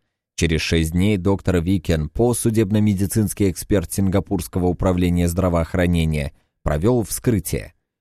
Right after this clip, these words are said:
Он пришел к выводу, что причиной смерти стало обострение миокардита – воспалительного заболевания сердечной мышцы. Этим заключением содержание отчета практически исчерпывалось.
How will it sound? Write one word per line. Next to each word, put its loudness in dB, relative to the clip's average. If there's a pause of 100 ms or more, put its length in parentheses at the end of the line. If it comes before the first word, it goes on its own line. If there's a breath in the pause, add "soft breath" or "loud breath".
(120)
Он 2
пришел 0
к -10
выводу, 2 (100)
что -4
причиной 0
смерти -2
стало 0
обострение 0
миокардита – 0 (360)
воспалительного 0
заболевания 0
сердечной 0
мышцы. -2 (560)
Этим 0
заключением 2
содержание 2
отчета 0
практически -2
исчерпывалось. -2